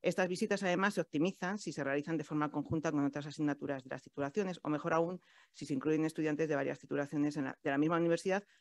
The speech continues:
o de otras distintas. Bueno, pues aquí de nuevo aparece el docente, el profesor y el maestro pionero que ha sido Rafael Serrada, ya que todos podemos reconocerle su enorme trabajo en la organización cuidadosa de viajes de prácticas en sus asignaturas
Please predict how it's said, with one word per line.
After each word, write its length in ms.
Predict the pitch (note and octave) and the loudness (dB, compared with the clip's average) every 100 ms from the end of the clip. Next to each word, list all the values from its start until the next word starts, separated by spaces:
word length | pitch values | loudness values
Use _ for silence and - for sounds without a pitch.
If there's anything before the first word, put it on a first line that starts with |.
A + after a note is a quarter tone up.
| _ | _
o 140 | E3 | -2
de 100 | D3 | 0
otras 240 | C#3+ C#3 C3 | 0 -4 -6
distintas. 540 | B2 B2 B2+ - - _ _ _ - | -10 -10 -12 -14 -20 _ _ _ -4
Bueno, 220 | E3 D#3 | 0 0
pues 160 | C#3+ - | -2 -6
aquí 160 | - | -2
de 120 | D3 | 4
nuevo 200 | D#3+ F3 | 6 6
aparece 600 | F3+ F3+ G3 G3+ A3+ A#3+ _ _ - | 4 4 0 2 0 0 _ _ 0
el 300 | D3+ D#3 - | 2 0 0
docente, 600 | C#3+ C#3 D3+ D3 D#3 E3 - | -2 0 -2 0 0 0 -2
el 100 | C#3+ | -4
profesor 540 | C#3+ C3 E3 D#3+ - D3+ | -4 -4 0 0 0 2
y 100 | C#3+ | 4
el 80 | |
maestro 320 | C#3 C#3 D#3 C#3+ | 4 2 -2 0
pionero 420 | D3+ D3+ D#3 D#3+ | 2 4 2 0
que 80 | C#3+ | -4
ha 60 | |
sido 180 | - C#3+ | -4 -4
Rafael 320 | C3+ C#3 C#3+ | -4 -4 -6
Serrada, 460 | D3 D3 D3+ C#3+ D#3+ - - _ - | -6 -4 -2 -2 -6 -18 -20 _ 0
ya 120 | E3 | 2
que 120 | F3+ | 2
todos 240 | - F3 F3+ | 4 2 4
podemos 340 | F3 F3 E3+ | 4 4 4
reconocerle 800 | E3 D#3 D3+ D3 F#3+ F#3 F3 F3+ | 2 2 2 2 0 2 2 0
su 200 | - E3 | 2 4
enorme 320 | D3 F3+ F#3+ | 4 2 0
trabajo 640 | F3 E3 F#3+ F#3+ F3+ F3+ - | 0 0 0 -2 -4 -4 0
en 180 | D#3 | 0
la 80 | E3 | 2
organización 560 | F3 C#3+ C#3+ C3 E3 D#3+ | 2 0 0 -2 -2 -2
cuidadosa 640 | E3 D3+ D3 E3 - F3 - - _ _ | 0 2 2 0 -4 -8 -10 -20 _ _
de 160 | D3+ D3 | 2 6
viajes 360 | D#3 D3+ D3+ | 4 2 0
de 100 | D3 | 0
prácticas 640 | - E3 - D3 C#3+ D3 - - | 0 -4 -2 -2 -2 -4 -10 -6
en 220 | - C3+ | -2 -2
sus 180 | B2+ C3 | -4 -10
asignaturas 680 | B2+ - C#3+ C#3 E3+ D3 - | -8 -2 0 0 0 0 -2